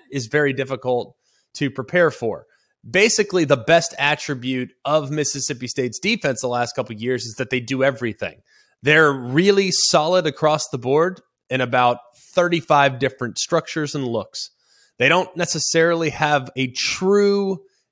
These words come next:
genuine identity because their identity is multiplicity. And that is very difficult as an opposing offense trying to play against and trying to prepare against as well. So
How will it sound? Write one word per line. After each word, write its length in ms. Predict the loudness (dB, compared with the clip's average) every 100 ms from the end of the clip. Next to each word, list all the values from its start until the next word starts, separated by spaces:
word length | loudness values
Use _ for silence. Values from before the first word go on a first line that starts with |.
| -14
genuine 640 | 0 2 2 2 0 0
identity 640 | 0 -4 0 -2 0 -4 -2
because 380 | -6 -6 -6
their 180 | -2 0
identity 540 | 2 2 0 0 0 -2
is 480 | -2 -4 -4 -8 -6
multiplicity. 840 | -4 -4 -6 -6 -8 -8 -14 -18 -8
And 200 | -6 -2
that 340 | 0 0 -4 _ _ _ _ _
is 220 | -6 -6
very 240 | 0 0 0
difficult 500 | -2 -4 -2 -2 -2
as 140 | -6
an 120 | -6
opposing 580 | -8 -10 -6 -4 -4 -6
offense 640 | -6 -6 -6 -8 -10 -14 -18 _
trying 240 | -8 -6 -4
to 80 | -6
play 260 | -4 -2
against 300 | -2 -4 -6
and 80 | -12
trying 220 | -8 -8
to 40 | -8
prepare 420 | -18 _ -6 -6
against 340 | -6 -10 -14 -20
as 120 | -12
well. 180 | -10 -8
So 320 | -2 0 0